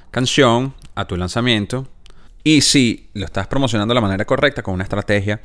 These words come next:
con un contenido, a la gente que es, vas a poder ir amasando todos los días cientos de personas nuevas viendo tu contenido. Personas que les va a gustar y personas que no les va a gustar, porque es lo normal. Eso va a acelerar el proceso.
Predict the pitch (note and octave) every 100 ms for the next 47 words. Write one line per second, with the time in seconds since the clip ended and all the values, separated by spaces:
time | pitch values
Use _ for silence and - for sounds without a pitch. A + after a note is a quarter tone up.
0 | - - E2+ D#2+ F#2+ F#2+ G2 G2 G2 -
1 | - - D#2 E2 E2+ A2 A2 - - -
2 | - - - - - G2 G2 G#2+ G2+ A2
3 | A#2+ A#2+ G2+ G#2 G#2 A2+ - G2+ F#2+ G2
4 | G2+ G#2 A2+ B2+ B2 G#2+ A#2+ - - -
5 | - - - - - A#2+ G#2+ A#2+ G2 G#2
6 | A2 B2 B2+ G#2+ G2+ G#2 F#2 F#2 - -
7 | - - - - - - - - - -
8 | A2+ G#2 G2+ G2+ F#2+ A2+ F#3+ G3+ G#2 F#2+
9 | F#2+ F2+ F2+ F#2 G2 F3+ B2 F#2 F2+ F#2
10 | F2+ F2 - - - - - - - -
11 | - - - - - - - - - -
12 | D3+ E3 G3+ D#3+ A#2+ - B2 G2 G2 G#2+
13 | F#2 - - -